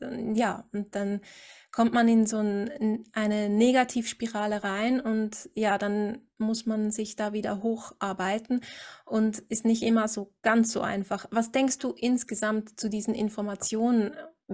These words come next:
Ist es wichtig, dass man wirklich immer alles weiß und liest oder kann es eben auch, so wie du sagst, Angst machen und ist es manchmal besser,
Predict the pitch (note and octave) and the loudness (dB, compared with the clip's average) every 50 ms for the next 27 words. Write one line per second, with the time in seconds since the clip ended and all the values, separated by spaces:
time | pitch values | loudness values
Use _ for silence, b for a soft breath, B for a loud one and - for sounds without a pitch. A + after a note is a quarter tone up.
0 | - - B3 B3 - D4 C4 - A3 G#3 C4 C4+ - - - C4 B3 - - G#3 | -4 -2 -2 0 0 -2 -4 -4 -2 -2 -2 -2 -2 -2 -4 -4 -4 -4 -6 -6
1 | G#3+ A3+ G#3+ G#3 G#3 G#3+ A3+ A#3 A3+ - A3 - - - A3+ A3 A3 G#3+ A3 G3 | -4 -2 -2 -2 -2 0 -2 -2 -4 -4 -10 -10 -8 -4 -2 -2 -2 -2 -4 -4
2 | G3+ G3 F#3+ F#3+ - - - F#3+ F#3 F#3+ F#3 F#3+ A3 B3+ D4 C#4+ - - A3 G3+ | -2 -2 -2 -2 -4 -4 -2 0 2 2 2 2 2 2 2 2 0 0 0 0
3 | G3+ G3 G3 G#3 A3+ C#4 E4+ - - - - - G#3+ G#3+ B B B B B B | 0 0 -2 0 2 2 2 2 0 -2 0 0 0 0 B B B B B B
4 | B B B - - A#3 A#3 A3+ A3+ - A3+ A3+ A#3 A3+ A3+ A3+ A3+ A3+ - - | B B B 0 4 4 6 6 6 6 8 8 8 8 8 6 6 4 2 0
5 | A#3+ A#3 A#3+ A3+ A3+ A3+ A3+ A#3 A3+ A3+ A3+ - - - - A3+ B3 B3+ A#3+ - | 2 2 2 2 0 0 2 2 2 2 2 -2 -4 -2 0 2 2 2 2 2
6 | - - F#3+ F#3 F#3+ - - - G3+ F#3+ F#3 G#3+ B3 G3 F#3+ F#3+ F#3+ F#3 - - | 0 -2 -4 -4 -4 -6 -8 -6 -4 -2 -2 -2 -2 -2 0 0 -2 -2 -6 -10
7 | B B B B B B - G#3+ - - G#3 G3+ - - - _ _ _ - - | B B B B B B 0 2 2 2 2 2 -2 -2 -4 _ _ _ -4 0
8 | G3+ G#3 G#3+ G#3 - A3 G#3 G#3 G3+ - - - G3 G3 G#3+ - - A#3+ A#3 A3+ | 2 2 2 2 2 2 2 2 2 0 0 2 2 4 4 4 4 4 4 4
9 | A3 - - | 4 2 -2